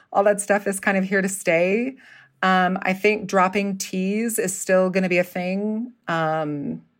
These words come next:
but already we've seen some shifts, like my aunts, who I think grew up around Magna, West Valley,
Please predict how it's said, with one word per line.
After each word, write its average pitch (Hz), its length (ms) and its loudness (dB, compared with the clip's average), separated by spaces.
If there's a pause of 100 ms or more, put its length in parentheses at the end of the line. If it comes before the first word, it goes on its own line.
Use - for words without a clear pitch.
(520)
but 214 120 6
already 247 380 6
we've 240 200 4
seen 214 480 4
some 190 200 2
shifts, 190 520 0
like 170 220 2
my 185 280 2
aunts, 180 500 0 (160)
who 170 380 2
I 196 40 -6
think 196 180 -2
grew 196 160 2
up 190 100 -2
around 175 220 2
Magna, 175 520 0
West 165 260 2
Valley, 170 520 2